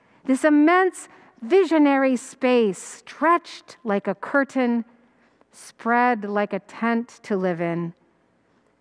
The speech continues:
We might even mix the metaphor a bit and call it a live stream. So, perhaps we need to practice, which we're gonna do.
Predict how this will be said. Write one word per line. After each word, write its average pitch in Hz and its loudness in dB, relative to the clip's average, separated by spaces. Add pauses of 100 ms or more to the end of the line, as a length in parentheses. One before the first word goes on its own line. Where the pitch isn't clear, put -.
(400)
We 254 4
might 302 4
even 294 4
mix 302 0
the 285 0
metaphor 247 0
a 233 0
bit 220 -2
and 220 -4
call 240 0
it 220 -2
a 220 0
live 196 0 (420)
stream. 151 -8 (2000)
So, 320 2 (880)
perhaps 294 0
we 285 4
need 254 2
to 233 -12
practice, - -4 (1160)
which - -2
we're 285 2
gonna 233 0
do. 320 0